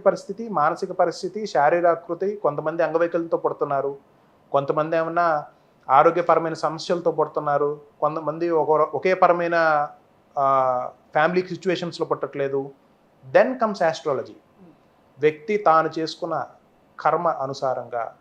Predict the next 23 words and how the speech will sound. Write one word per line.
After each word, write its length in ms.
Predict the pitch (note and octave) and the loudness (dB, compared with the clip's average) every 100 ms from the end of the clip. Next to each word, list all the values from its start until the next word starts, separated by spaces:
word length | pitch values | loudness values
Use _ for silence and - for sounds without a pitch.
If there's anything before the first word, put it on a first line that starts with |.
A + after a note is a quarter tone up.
| _ _ _ _ - | _ _ _ _ -6
తన 140 | D3 D3+ | -2 -2
కర్మ 340 | D#3+ D3+ F#3 | 0 0 0
తాలూకా 440 | G3 F#3+ F#3 F3+ | 2 2 2 -2
శేషాన్ని, 640 | - D#3 D#3+ E3+ F3 C3+ A2 _ _ _ C3+ | -4 0 0 -2 -8 -8 -14 _ _ _ -10
తన 140 | C3+ | -6
కర్మ 280 | C#3+ C3+ D#3 | -6 -4 -2
తాలూకా 460 | E3 D#3+ D#3 D#3+ | 0 0 0 0
విషయాన్ని 520 | C3+ B2 - D#3+ D#3 C3 | 0 -2 -6 -6 -6 -6
తెలియజేసేదే 720 | C#3+ D3 D3 C#3 D3 C#3 G#3+ | -4 -4 -6 -6 -6 -8 -6
ఆస్ట్రాలజికల్ 600 | C#3+ C#3 D#3+ D3 C3+ A#2 - | -6 -4 -2 -2 -4 -8 -8
చార్ట్. 220 | - - - _ _ _ _ _ - | -14 -16 -20 _ _ _ _ _ -6
ఆస్ట్రాలజీ 680 | B2 D3+ F3 G#3+ G3+ G3+ G3+ | -2 0 0 2 2 2 -2
అందరికీ 880 | D3 D3+ F3 F#3 F#3+ G3 G3 G3 G3 - | -2 -6 -8 -10 -4 0 0 0 -8 -8
చెప్పేయటం, 680 | D#3 F3 E3 D#3+ F3 E3+ F3 _ | -8 -8 -8 -6 -8 -10 -18 _
బహిర్గతం 580 | B2+ D3+ E3 E3+ E3+ D#3+ D3+ | -6 -4 -2 -2 -2 -6 -6
చేయటం 300 | C#3+ D#3 D3 | -6 -6 -2
వల్లే 300 | C#3+ D3 F#3+ | -2 -2 -4
దాని 220 | D3 C3+ | -4 -6
మీద 260 | D3 D3+ B2+ | -8 -6 -2
వాల్యూ 260 | C#3+ D3+ | -2 -2
పోయిందని 520 | C#3 C#3 C3+ C3 C3+ E3 | -4 -4 -4 -10 -12 -8
నా 160 | C3 | -6
పర్సనల్ 460 | B2+ E3+ - C#3+ | -4 -6 -4 -8